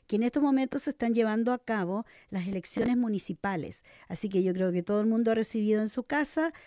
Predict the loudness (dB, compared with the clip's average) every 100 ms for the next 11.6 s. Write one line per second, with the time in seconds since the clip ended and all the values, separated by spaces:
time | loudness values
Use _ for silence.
0 | -16 -2 0 2 2 4 4 2 2 2
1 | 2 2 0 0 0 0 -2 -2 0 2
2 | 2 0 0 0 -2 -4 -4 -4 -2 -6
3 | -2 -4 -2 -2 0 2 0 -2 -8 -20
4 | -12 -8 -6 -2 0 -2 -4 _ _ -4
5 | 0 2 2 0 -2 -2 0 2 0 0
6 | -4 -6 -8 -10 -10 -6 -4 -4 2 4
7 | 4 2 0 0 _ _ -6 -4 -4 -4
8 | -2 -2 -2 0 2 4 2 0 2 2
9 | 2 0 0 2 4 2 0 0 2 2
10 | 0 -4 -8 -6 -4 -4 -4 -2 -2 -2
11 | -4 -2 -2 -4 -6